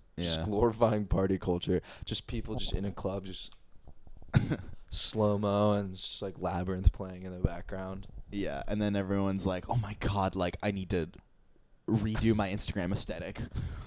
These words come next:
Speaker 2: Holy fuck. I'm gonna
Speaker 1: Like
Speaker 2: be so much happier if I live this way."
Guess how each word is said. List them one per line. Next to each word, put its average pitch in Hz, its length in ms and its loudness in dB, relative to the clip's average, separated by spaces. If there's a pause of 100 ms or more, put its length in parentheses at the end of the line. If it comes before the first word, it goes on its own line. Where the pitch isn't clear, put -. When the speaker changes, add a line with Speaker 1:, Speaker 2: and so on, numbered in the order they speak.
(120)
Speaker 2:
Holy 117 300 0
fuck. 101 420 -4 (320)
I'm 113 80 4
gonna 120 120 12
Speaker 1:
Like 143 60 12
Speaker 2:
be 139 80 12
so 139 160 6
much 127 140 0
happier 104 440 0
if 92 120 0
I 95 100 2
live 95 220 0
this 92 240 0
way." 90 260 0